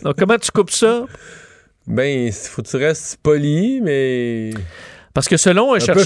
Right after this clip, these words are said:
Speaker 2: ferme, là, un peu ferme. Ça m'intéresse.
Speaker 1: Parce que l'univer-, un chercheur de l'université Harvard, Adam Mastroianni, s'est intéressé à ça,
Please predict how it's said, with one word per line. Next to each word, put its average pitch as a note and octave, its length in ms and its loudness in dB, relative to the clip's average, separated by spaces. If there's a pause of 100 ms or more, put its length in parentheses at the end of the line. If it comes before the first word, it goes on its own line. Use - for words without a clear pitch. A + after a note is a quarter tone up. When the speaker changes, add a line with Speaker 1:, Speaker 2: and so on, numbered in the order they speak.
(100)
Speaker 2:
ferme, A3+ 300 2
là, A3 160 0
un E3 60 2
peu F#3+ 160 0
ferme. G3 380 2
Ça F#3 120 2
m'intéresse. A3+ 600 2 (260)
Speaker 1:
Parce G3 160 -2
que - 80 -4
l'univer-, F#3+ 340 2
un D#3+ 220 4
chercheur A#3+ 300 2
de A3+ 40 0
l'université F3+ 400 0
Harvard, G3+ 520 4
Adam F3+ 220 0
Mastroianni, F#3 680 0
s'est F3+ 200 2
intéressé F#3+ 500 0
à G#3 100 4
ça, A3 320 0